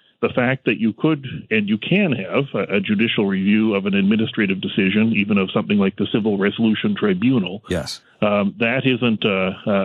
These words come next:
Speaker 1: an answer to it, because on a judicial review, you could have a, a judge well say, "Well, I would not have made this decision. It seems quite unfair to me." Um, but this is within the realm of possible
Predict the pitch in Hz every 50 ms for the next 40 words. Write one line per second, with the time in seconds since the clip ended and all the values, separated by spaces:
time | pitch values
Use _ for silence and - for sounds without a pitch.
0 | 82 95 98 90 - 117 131 147 156 - - - 107 - - - 95 87 92 120
1 | - - - - - - - - 117 107 104 110 113 120 123 123 107 - - 117
2 | 104 127 123 - - 113 98 98 101 98 - - - - 110 101 92 95 120 139
3 | 151 - - - 98 123 _ _ _ _ _ - - - - _ - 107 104 110
4 | - 117 101 104 113 107 104 98 104 104 98 92 92 - - 98 92 90 - 117
5 | 104 104 95 - 107 104 107 110 101 - - 113 98 95 92 82 - - 117 107
6 | 101 95 110 139 139 107 90 95 104 113 135 147 123 101 95 95 110 123 117 104
7 | 101 - - - 101 - - 120 123 120 - 87 - 101 101 92 - - 139 127
8 | 110 101 - - - 131 123 147 143 113 107 98 - - 113 107 104 101 - -
9 | 95 95 113 127 107 90 - - - _ _ - _ - - - - _ - -
10 | 101 95 95 95 92 95 95 - - 110 113 104 98 - - _ _ _ _ _
11 | _ _ _ _ _ - 107 123 127 120 - 123 107 101 107 110 101 - 131 120
12 | 110 104 104 98 92 87 85 - 104 110 123 131 131 127 117 101 92 - - -
13 | - 123 131 139 151 - - 107 85 87 92 90 92 95